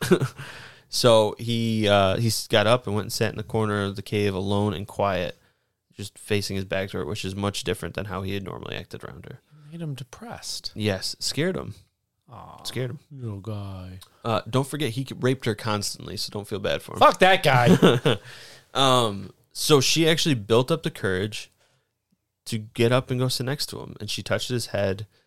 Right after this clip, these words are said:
Speaker 1: to try and console him, and he turned and looked at her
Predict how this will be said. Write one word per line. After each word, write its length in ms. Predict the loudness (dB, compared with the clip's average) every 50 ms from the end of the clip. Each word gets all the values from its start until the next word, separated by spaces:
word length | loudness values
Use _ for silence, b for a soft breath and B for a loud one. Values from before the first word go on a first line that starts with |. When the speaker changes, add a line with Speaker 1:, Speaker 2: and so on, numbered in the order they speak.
| _ _ _
Speaker 1:
to 80 | -8 -4
try 160 | -2 0 0
and 120 | 0 -2
console 460 | -6 -8 -8 -6 -4 -2 -2 0 0
him, 180 | 0 0 -2 -2 -4
and 100 | -4 -4
he 80 | -4
turned 300 | -4 -2 0 0 0 2
and 100 | 0 2
looked 220 | 0 0 0 -2 -4
at 80 | -2
her 260 | -2 0 0 -2 -4